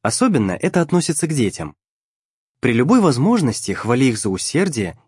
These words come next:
и за качество характера. Похвала может вселить в них уверенность,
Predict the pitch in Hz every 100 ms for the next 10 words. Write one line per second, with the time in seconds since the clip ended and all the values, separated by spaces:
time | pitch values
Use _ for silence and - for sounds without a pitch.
0 | - 123 107 - 156 147 - 143 131 120
1 | 113 92 - 87 76 _ _ _ _ _
2 | _ _ _ _ _ - 117 107 107 143
3 | 180 156 135 - - 117 - 135 139 -
4 | 98 110 160 104 85 -